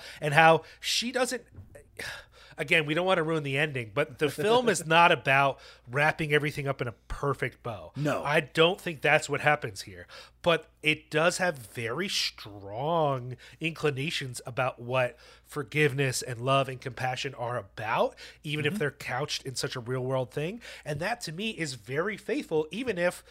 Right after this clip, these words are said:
Speaker 1: it might be motivated by someone who is actually given up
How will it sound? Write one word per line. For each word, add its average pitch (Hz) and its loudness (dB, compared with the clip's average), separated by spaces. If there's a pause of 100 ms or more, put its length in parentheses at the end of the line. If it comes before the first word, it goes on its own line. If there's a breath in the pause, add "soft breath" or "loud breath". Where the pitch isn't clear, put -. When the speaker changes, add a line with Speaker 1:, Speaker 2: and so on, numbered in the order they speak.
(380 soft breath)
Speaker 1:
it 165 0
might 185 4
be 220 -6
motivated 160 4
by 151 2
someone 165 -4
who 165 -2
is 165 -2
actually 180 -6 (280 soft breath)
given 233 2
up - 4